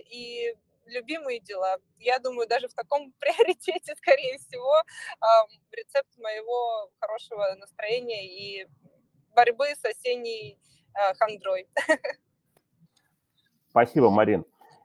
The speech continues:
Speaker 2: Не знаю, как тебе, мне сегодняшний разговор показался очень душевным, э, и замечательным. По крайней мере, я получил заряд бодрости на целый день.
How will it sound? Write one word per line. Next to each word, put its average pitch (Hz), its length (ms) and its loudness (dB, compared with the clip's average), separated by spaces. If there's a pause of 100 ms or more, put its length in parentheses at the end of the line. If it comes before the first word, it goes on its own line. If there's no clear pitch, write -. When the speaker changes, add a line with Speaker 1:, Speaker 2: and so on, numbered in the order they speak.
Speaker 2:
Не 117 140 2
знаю, 147 200 10
как 113 200 0
тебе, 139 300 6
мне 117 240 4
сегодняшний 110 440 2
разговор 98 360 6
показался 104 480 0
очень 95 260 0
душевным, 110 680 4 (420)
э, 85 520 2
и 113 180 4
замечательным. 85 920 -2
По - 100 -2
крайней 107 260 4
мере, 95 420 6
я 107 200 8
получил 107 440 6
заряд 98 280 8
бодрости 104 420 4
на 95 320 4
целый 98 320 4
день. 82 260 0